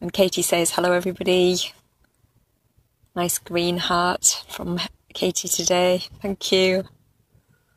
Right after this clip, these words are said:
And there are some other people. I haven't got your names yet, but I know that you're here, so welcome. And if you can't see Erin's comment, she said she's very happy, so happy to be back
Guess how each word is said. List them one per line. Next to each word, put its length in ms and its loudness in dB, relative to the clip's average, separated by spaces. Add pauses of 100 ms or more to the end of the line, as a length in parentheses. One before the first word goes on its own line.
(2750)
And 200 -6
there 180 0
are 60 -2
some 220 -2
other 220 2
people. 640 -2 (540)
I 80 -10
haven't 200 -6
got 120 -8
your 120 0
names 420 0
yet, 320 -2
but 220 -4
I 80 -4
know 200 -2
that 140 -8
you're 80 -4
here, 320 -2
so 220 -2
welcome. 500 -4 (2500)
And 2000 -12
if 120 -2
you 60 -2
can't 320 0
see 240 0
Erin's 340 2
comment, 460 -2
she 140 2
said 280 0
she's 200 0
very 220 0
happy, 460 2
so 220 0
happy 300 -4
to 160 -4
be 80 -10
back 480 -2